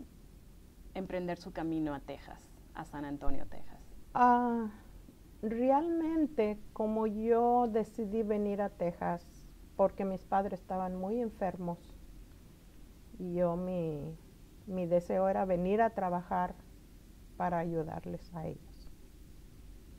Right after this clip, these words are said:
Speaker 2: Con sus medicinas, con ropa, con, porque en la casa había pobreza. Y de ahí me vine yo para acá, fue mi hermano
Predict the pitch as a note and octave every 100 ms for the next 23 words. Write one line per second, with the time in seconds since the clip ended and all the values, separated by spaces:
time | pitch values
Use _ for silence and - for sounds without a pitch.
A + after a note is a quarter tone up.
0 | - - - - - - - - - -
1 | F#3 E3+ G3 F3 E3+ D#3+ E3 - G#3+ G#3+
2 | G3+ G3+ - - F#3 E3 E3 E3+ - F3
3 | F#3 - F#3+ F#3+ - E3+ E3 F3 - F3+
4 | - F3+ E3+ E3 D#3+ G#3 F3 - F#3 E3
5 | D#3 E3 - F3 E3+ F3 - E3 - -
6 | - - - - - - - - - -
7 | - - - - - - A#3+ A#3 A3 G3+
8 | F#3 F#3 F#3+ F#3+ F3+ F#3+ F3+ F3+ G3 F#3+
9 | F#3+ F#3+ F3 F3+ F3 F#3 F3+ F3 F3 E3+
10 | D#3 D#3+ D#3+